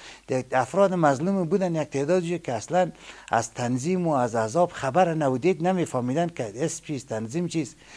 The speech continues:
اونا رو که می‌آوردن شکنجه می‌کردن، مجبور می‌شد ناخونش می‌کشید، یک چیز می‌گفت، سر خود تهمت می‌کرد. باز اینا لذت می‌بردن که «نه، یک نفر پیدا کردیم.» در معبس بسیار کسایی بود که در اونجا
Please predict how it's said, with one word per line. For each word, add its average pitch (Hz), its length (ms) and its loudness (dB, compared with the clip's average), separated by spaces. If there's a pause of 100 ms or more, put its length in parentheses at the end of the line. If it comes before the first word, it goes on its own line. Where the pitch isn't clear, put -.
(160)
اونا 165 240 4
رو 170 60 4
که 165 120 -6
می‌آوردن 180 320 4
شکنجه 151 460 0
می‌کردن، 196 400 2
مجبور 151 360 0
می‌شد 147 260 -2
ناخونش 151 400 -2
می‌کشید، 180 480 -4 (460)
یک 135 160 0
چیز 170 220 0
می‌گفت، 156 320 4
سر 123 140 0
خود - 220 -8
تهمت 120 300 0
می‌کرد. 107 320 -8
باز 139 180 0
اینا 190 200 2
لذت 151 340 4
می‌بردن 117 520 0
که 139 140 -4
«نه، 127 180 -4 (420)
یک 123 180 -2
نفر 127 300 0
پیدا 110 320 0
کردیم.» 107 300 -6
در 131 100 0
معبس 160 400 4
بسیار 196 340 0
کسایی 180 380 0
بود 175 200 -4
که 165 140 -4
در 123 160 0
اونجا 151 380 0